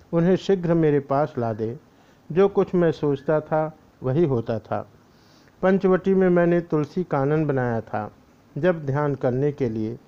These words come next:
बड़ी इच्छा हुई कि चारों ओर से बाँध की कमनियों का घेरा लगा दूं। इसके बाद ही देखा,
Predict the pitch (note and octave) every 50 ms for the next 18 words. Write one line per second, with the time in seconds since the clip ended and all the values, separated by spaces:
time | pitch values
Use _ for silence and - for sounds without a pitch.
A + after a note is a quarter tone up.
0 | _ _ _ _ _ _ - - D3+ E3+ F#3 F#3+ F3+ F3 E3+ - - G3 F3 D#3
1 | D3 E3 F3+ F3+ F3 - E3 - - D#3+ D3+ D3+ D3+ E3 E3+ - E3+ D3+ D3 C#3
2 | - - C#3 B2 A#2 C3+ C#3 D3+ D#3 D#3 - - D3+ C#3 B2+ B2+ - - _ _
3 | _ _ _ _ - D#3 D#3 D#3+ D#3+ E3 F3 F#3 F#3+ F#3+ F3+ F#3 D#3+ C#3+ B2+ A2+
4 | A2 A2 - - C3 C3+ D3+ E3+ F3 E3 D3 A#2+ A#2 A#2+ A2+ G#2+ A2+ G#2+ G#2+ _
5 | _ _ _ _ _ _ _ _ _ _ - F#3 F3+ - - - E3+ D3 C3+ D3
6 | D#3 E3 D3 C3 D3+ C#3 C3+ C3+ C3+ C3+ - D3 D3 D3 D3